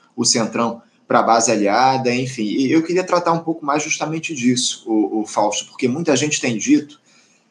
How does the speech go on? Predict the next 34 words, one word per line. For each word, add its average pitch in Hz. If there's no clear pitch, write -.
que 143
os 143
acordos 156
do 123
governo 120
com 127
o 123
Centrão 123
fazem 131
com 135
que 127
o 117
Lula 131
perca 180
apoio 123
na 110
sua 123
militância 131
de 113
base. 92
Enfim, 98
essa 107
retirada 117
da 107
Ana 107
Moser 104
do, 98
do 104
Ministério 101
dos 95
Esportes, -
que 110
entrega 113
lá 107